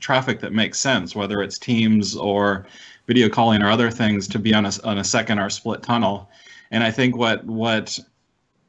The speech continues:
one of the things that we learned even at Microsoft, uh,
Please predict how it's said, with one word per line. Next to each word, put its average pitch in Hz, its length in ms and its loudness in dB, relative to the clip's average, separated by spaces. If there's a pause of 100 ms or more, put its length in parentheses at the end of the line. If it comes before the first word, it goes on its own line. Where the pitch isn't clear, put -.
(140)
one 139 220 2
of 143 60 0
the 127 80 0
things 123 220 0
that 104 120 -2
we 110 100 0
learned 110 260 2
even 104 200 -4
at 92 60 -6
Microsoft, 113 880 -2
uh, 98 440 -4